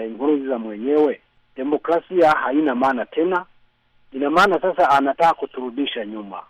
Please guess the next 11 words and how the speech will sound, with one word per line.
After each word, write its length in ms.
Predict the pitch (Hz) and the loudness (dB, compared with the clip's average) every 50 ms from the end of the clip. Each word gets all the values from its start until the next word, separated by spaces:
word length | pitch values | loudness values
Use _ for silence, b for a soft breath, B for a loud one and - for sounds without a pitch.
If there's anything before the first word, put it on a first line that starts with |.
| _ _ _ _ _ _ - | _ _ _ _ _ _ -4
jambo 300 | 147 156 165 151 143 117 | -2 -2 0 2 2 2
ambalo 560 | 117 120 131 143 147 143 135 131 131 127 - _ - - | 2 2 4 4 4 6 4 2 0 -2 -8 _ -14 -8
halikubaliki. 880 | 120 123 120 117 - - 120 107 107 104 101 98 98 - _ - - - _ _ _ _ _ _ - _ | -6 -6 -6 -6 -10 -16 -10 -6 -4 -4 -4 -6 -8 -18 _ -20 -20 -20 _ _ _ _ _ _ -18 _
Kwa 140 | - 139 175 | 0 2 4
hiyo 180 | 220 214 180 - - | 6 4 4 4 0
sisi 120 | 208 226 208 - | -6 -8 -8 -4
tunasema 680 | - 160 147 135 - - 214 240 226 170 113 104 92 - _ _ _ _ _ _ _ | -2 0 0 0 2 4 4 4 4 2 -2 -6 -6 -8 _ _ _ _ _ _ _
Nkurunziza 880 | - - 185 226 240 226 196 170 196 202 185 170 185 175 175 170 - - _ _ _ _ _ - | -4 -2 2 4 4 4 4 2 0 -2 2 4 4 4 4 4 0 -6 _ _ _ _ _ -6
akumbuke 720 | - 139 139 - - 156 165 175 175 196 190 - - 156 | -2 -2 -2 -2 0 -2 -2 0 -2 -8 -8 -4 0 0
ya 100 | 143 139 | 0 0
kwamba 580 | - - - 156 147 120 104 101 98 107 - | 0 0 0 2 2 2 0 -4 -8 -10 -10